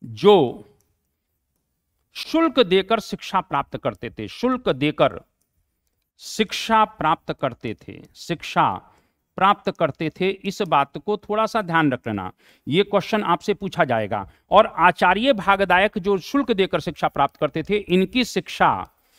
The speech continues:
इनकी शिक्षा दिन में होती थी, ये थोड़ा ध्यान रखना, दिन में,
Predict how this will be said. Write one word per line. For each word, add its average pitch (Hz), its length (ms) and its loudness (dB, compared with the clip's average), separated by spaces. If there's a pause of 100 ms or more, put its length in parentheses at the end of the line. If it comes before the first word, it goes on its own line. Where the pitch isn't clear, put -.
(340)
इनकी 185 420 4
शिक्षा - 580 -2 (880)
दिन 208 420 6
में 196 140 6
होती 127 360 -4
थी, 110 240 -10
ये 190 100 2
थोड़ा 202 240 -2
ध्यान 165 240 0
रखना, 131 180 -2
दिन 160 240 4
में, 98 220 2